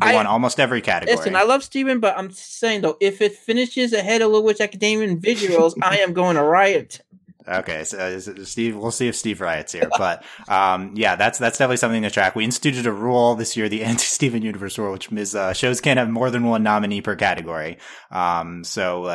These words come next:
Speaker 2: it dominated so much, we had to completely change things up, and, uh, we'll see if it, uh, continues that this year.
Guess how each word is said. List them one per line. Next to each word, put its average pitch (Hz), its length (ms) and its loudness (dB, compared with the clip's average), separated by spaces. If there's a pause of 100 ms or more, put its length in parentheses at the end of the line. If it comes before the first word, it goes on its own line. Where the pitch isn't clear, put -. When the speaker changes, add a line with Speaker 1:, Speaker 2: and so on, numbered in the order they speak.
Speaker 2:
it 92 80 -6
dominated 127 440 2
so 123 140 0
much, 113 180 -2
we 113 100 -2
had 101 60 0
to 104 40 -4
completely 101 400 -4
change 85 260 -6
things 87 220 -10
up, 82 240 -8
and, 87 320 -10
uh, 85 120 -4
we'll 95 140 -4
see 113 160 -2
if 104 140 -2
it, 104 180 0
uh, 92 240 0
continues 90 480 -8
that 80 220 -6
this 82 180 -12
year. 80 160 -10